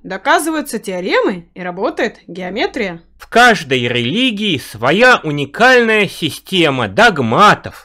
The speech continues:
Speaker 2: Измените один догмат и сразу получите новую религию.
Speaker 1: А все, что не вытекает из системы догматов, это область свободы частных мнений.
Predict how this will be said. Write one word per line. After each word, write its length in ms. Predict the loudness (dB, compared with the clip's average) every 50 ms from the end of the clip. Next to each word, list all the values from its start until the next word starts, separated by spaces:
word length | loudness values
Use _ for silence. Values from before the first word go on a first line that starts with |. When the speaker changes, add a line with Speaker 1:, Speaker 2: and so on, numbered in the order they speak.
| _ _
Speaker 2:
Измените 760 | -6 -4 -2 0 0 2 2 2 2 2 0 -2 -2 0 0
один 360 | 0 0 0 0 0 0 2 2
догмат 600 | 2 0 0 0 -4 -4 -6 -6 -8 -10 _ _ _ _ _ _
и 80 | -10 -10
сразу 420 | -6 -2 0 2 4 4 4 2
получите 920 | 0 2 2 2 2 2 2 0 -2 -4 -8 -12 -14 -12 -10 -8 -8 -10 -12 _ _ _ _ _
новую 540 | -2 2 4 6 6 6 4 4 2 2 2
религию. 920 | 2 0 0 0 0 -2 -2 -2 -4 -4 -4 -6 -6 -6 -4 -6 -6 -8 -12 _ _ _ _ _ _ _ _ _ _ _ 2
Speaker 1:
А 160 | 4 4 4
все, 440 | 2 0 -4 -2 0 2 2 2 2
что 260 | 0 -4 -2 0 2
не 140 | 2 2 2
вытекает 640 | 0 -2 -4 -4 -8 -4 0 2 4 4 4 2 -2
из 140 | -6 -6 -6
системы 480 | -8 -8 -8 -6 -4 -2 -2 -2 -2 -4
догматов, 640 | -6 -8 -10 -8 -4 0 0 0 0 0 -4 -6 -8 _ _ _ _
это 440 | 0 2 2 2 2 2 0 0 0 0
область 440 | 0 0 2 2 0 -2 -2 -4 -6
свободы 800 | -10 -10 -12 -10 -6 -4 -2 -2 -2 -2 -2 -6 -6 -10 -14 _ _ _ _
частных 500 | -2 0 0 0 -2 -6 -12 -16 -16 _
мнений. 540 | -14 -8 -6 -6 -4 -4 -6 -8 -10 -12